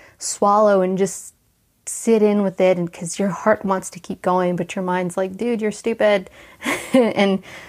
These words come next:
you know, "What are you doing?" So you kinda have to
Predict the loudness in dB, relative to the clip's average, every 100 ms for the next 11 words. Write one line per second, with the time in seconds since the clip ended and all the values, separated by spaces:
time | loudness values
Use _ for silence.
0 | -8 0 2 2 2 2 0 0 2 2
1 | 2 2 0 -4 0 4 4 2 -4 -2
2 | 2 2 2 0 -2 -6 -4 -2 -2